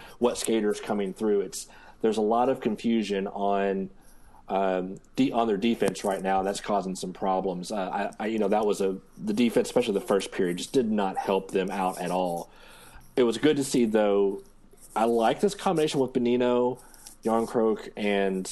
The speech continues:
uh, Fiala. That worked really well last night. I mean, of course, they, they had eight points combined, you know, all three goals, and,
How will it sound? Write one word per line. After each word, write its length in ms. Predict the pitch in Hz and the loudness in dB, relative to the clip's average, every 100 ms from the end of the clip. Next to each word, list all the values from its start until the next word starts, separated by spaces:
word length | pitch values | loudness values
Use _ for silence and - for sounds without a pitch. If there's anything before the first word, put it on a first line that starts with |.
| - | -8
uh, 160 | 101 92 | -4 -4
Fiala. 500 | - 104 104 107 101 | -2 0 2 2 2
That 320 | 101 117 92 | 2 0 -2
worked 320 | 104 107 101 98 | 0 0 0 -6
really 460 | 92 95 113 107 | -4 0 2 2
well 580 | 104 98 92 98 98 92 | 2 0 2 2 0 -2
last 360 | 98 95 98 - | -4 -4 -4 -4
night. 220 | 101 95 | 0 0
I 40 | 95 | 0
mean, 80 | 95 | -2
of 60 | |
course, 140 | 107 98 | -2 0
they, 140 | 104 104 - | 0 0 -4
they 120 | 110 | -2
had 240 | 107 98 - | 0 0 0
eight 200 | 113 107 | -4 -2
points 340 | 120 104 90 | -2 -2 -4
combined, 640 | - 95 104 107 101 98 98 | -10 -4 0 0 0 0 -2
you 60 | |
know, 100 | 95 | 0
all 160 | 101 98 | 0 -2
three 220 | - 92 | -2 -2
goals, 400 | 98 120 110 95 | 2 2 2 0
and, 160 | 101 | -2